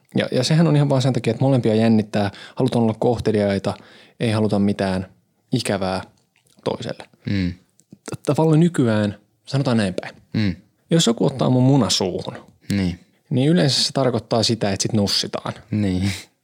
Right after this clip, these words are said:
Speaker 2: Mutta tääkin kysymys, että jos sä saat suostumuksen kerran, niin onko sen jälkeen kaikki ok, niin seksissäkin on paljon erilaista, mikä ei oo ok.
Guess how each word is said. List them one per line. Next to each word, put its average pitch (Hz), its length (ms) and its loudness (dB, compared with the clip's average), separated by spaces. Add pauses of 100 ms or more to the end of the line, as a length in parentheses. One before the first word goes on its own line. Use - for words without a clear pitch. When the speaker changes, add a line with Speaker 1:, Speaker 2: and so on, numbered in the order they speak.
(760)
Speaker 2:
Mutta 110 280 0
tääkin 110 360 2 (300)
kysymys, 98 400 0
että - 180 -4
jos 98 260 0
sä 92 160 0
saat 101 200 0
suostumuksen 95 680 -2
kerran, 90 520 -2 (220)
niin 95 180 0
onko 92 200 -2
sen 95 140 -2
jälkeen 90 360 -2
kaikki 90 360 -4
ok, 92 320 -2 (220)
niin 87 300 0 (2250)
seksissäkin 95 720 -2
on 92 180 0 (680)
paljon 95 300 0
erilaista, 95 640 -2 (420)
mikä 87 260 -2
ei 87 260 0
oo - 180 -6
ok. 71 540 -6